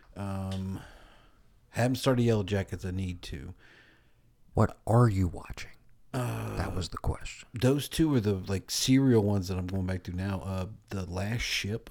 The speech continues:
Speaker 1: I'm in the middle of that. I want to go back and watch all that. It's been out for forever. Finally finishing up now that it's on H B O Max.
Speaker 2: Okay.
Speaker 1: Um, and that's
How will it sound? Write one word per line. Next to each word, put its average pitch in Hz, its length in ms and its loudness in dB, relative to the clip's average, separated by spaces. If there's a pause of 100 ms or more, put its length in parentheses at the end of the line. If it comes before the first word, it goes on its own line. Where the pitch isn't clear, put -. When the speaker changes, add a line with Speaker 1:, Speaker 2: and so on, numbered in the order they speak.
(160)
Speaker 1:
I'm 98 220 -4
in 98 60 -4
the 98 60 -2
middle 98 220 -4
of 90 80 -8
that. 95 280 -6 (120)
I - 120 -16
want 92 240 -4
to 90 60 -8
go 92 100 -6
back 87 200 -6
and 87 100 -8
watch 85 240 -8
all 85 140 -6
that. 90 220 -6
It's - 160 -12
been 90 180 -8
out 90 220 -8
for 87 160 -10
forever. 82 440 -10 (500)
Finally 98 260 0
finishing 92 420 -4
up 80 120 -6
now 87 160 -6
that 87 160 -10
it's 85 160 -12
on 87 140 -6
H 90 200 -12
B 87 100 -8
O 82 60 -6
Max. 85 420 -10 (180)
Speaker 2:
Okay. 101 440 0 (100)
Speaker 1:
Um, 95 760 -6 (2000)
and 101 240 -2
that's 151 400 -6